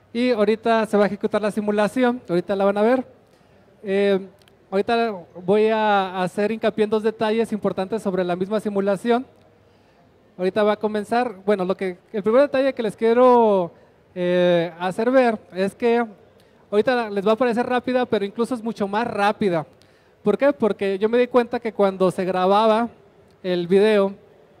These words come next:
eh, por cuestiones mismas de que se estaba grabando, era un poco más lenta que si se corría sin, sin el hecho de que se estuviera ejecutando. Con todo, es algo, eh, increíblemente rápido, y les voy a decir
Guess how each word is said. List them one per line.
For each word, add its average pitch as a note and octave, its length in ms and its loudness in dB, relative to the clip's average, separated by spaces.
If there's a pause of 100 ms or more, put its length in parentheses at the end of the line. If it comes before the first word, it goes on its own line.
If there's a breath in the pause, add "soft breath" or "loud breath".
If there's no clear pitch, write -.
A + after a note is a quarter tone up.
(320)
eh, F3+ 340 0
por F3+ 160 -2
cuestiones G3+ 400 -4
mismas A3+ 300 -2
de G#3 80 -2
que F#3+ 120 -6
se F3 80 -4
estaba G#3 280 -2
grabando, A#3+ 600 0 (320 loud breath)
era G#3 460 2
un G#3 120 -6
poco G#3 260 -2
más G#3 180 -2
lenta G3+ 500 -4
que F#3+ 120 -8
si E3+ 160 -6
se F#3 120 -4
corría F#3 480 0
sin, E3+ 360 -8
sin F#3 180 -6
el F3+ 140 -4
hecho G3 180 -4
de F#3 100 -2
que E3+ 80 -10
se E3 100 -10
estuviera F3+ 340 0
ejecutando. G#3+ 580 0 (680 soft breath)
Con G#3+ 140 0
todo, C4+ 360 6
es A3 320 -2
algo, A3 420 0
eh, F3+ 580 -2
increíblemente A3 680 -4
rápido, A3+ 580 2 (600 soft breath)
y G3 60 -6
les F#3+ 120 2
voy G#3 140 6
a G#3+ 40 6
decir A3 460 -2